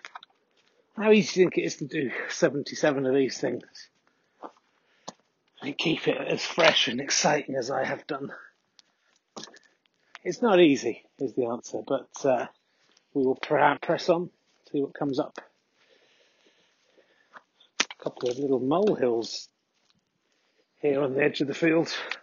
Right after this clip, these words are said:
Stones being pushed up by the, the, our friends, our underground blind friends.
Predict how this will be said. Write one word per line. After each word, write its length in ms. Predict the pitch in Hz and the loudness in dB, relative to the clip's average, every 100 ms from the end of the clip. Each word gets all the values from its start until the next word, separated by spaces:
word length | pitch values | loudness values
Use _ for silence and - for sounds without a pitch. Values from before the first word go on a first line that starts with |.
| - _ _ _ _ _ _ _ | -20 _ _ _ _ _ _ _
Stones 440 | - - 147 147 - | -12 -6 -4 -4 -6
being 180 | 139 - | -8 -6
pushed 320 | 175 - 202 | -4 -2 -4
up 160 | 196 - | -8 -6
by 180 | 127 | -6
the, 100 | 117 - - _ _ _ _ _ _ _ _ _ _ | -6 -10 -20 _ _ _ _ _ _ _ _ _ _
the, 240 | - - - | -16 -8 -8
our 140 | 139 | -8
friends, 640 | - 151 151 165 151 - - - _ _ _ _ _ _ - | 2 2 4 0 -4 -8 -10 -16 _ _ _ _ _ _ -6
our 140 | 127 | -2
underground 680 | 147 143 147 147 156 147 - - | 0 0 0 -2 -2 -6 -6 -2
blind 400 | 139 143 143 - | 0 0 -4 -4
friends. 500 | 143 156 - - | -2 -2 -4 -12